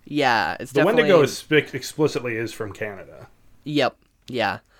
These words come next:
Speaker 1: Uh, and so that, I guess that's kind of the closest that I wanna get here soon, because a lot of the cryptids, like Bigfoot, um, t-, uh, fuck, I can't.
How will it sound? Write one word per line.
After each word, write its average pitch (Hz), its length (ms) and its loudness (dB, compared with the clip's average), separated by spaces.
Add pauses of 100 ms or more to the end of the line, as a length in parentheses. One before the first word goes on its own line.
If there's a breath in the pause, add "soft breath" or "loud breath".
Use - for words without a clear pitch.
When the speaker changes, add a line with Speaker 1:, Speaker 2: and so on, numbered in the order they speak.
(400 soft breath)
Speaker 1:
Uh, 143 420 2 (140)
and 160 540 0 (460)
so 147 280 -2
that, 117 200 -2 (100)
I 147 80 0
guess 170 220 -2
that's 180 120 -4
kind 143 200 -6
of 135 60 -6
the 123 60 -6
closest 117 580 -8 (100)
that 113 280 -6
I 101 80 -2
wanna 107 280 -8
get 92 440 -12
here 113 300 -10
soon, 107 420 -10 (320 loud breath)
because 160 680 0 (160)
a 151 80 0
lot 151 220 4
of 143 100 -4
the 135 100 -6
cryptids, 110 720 -6
like 85 240 -12
Bigfoot, 107 800 -4 (500 soft breath)
um, 98 440 -4 (420)
t-, - 220 -12
uh, 95 400 -8
fuck, - 500 -16
I 82 80 -14
can't. - 340 -16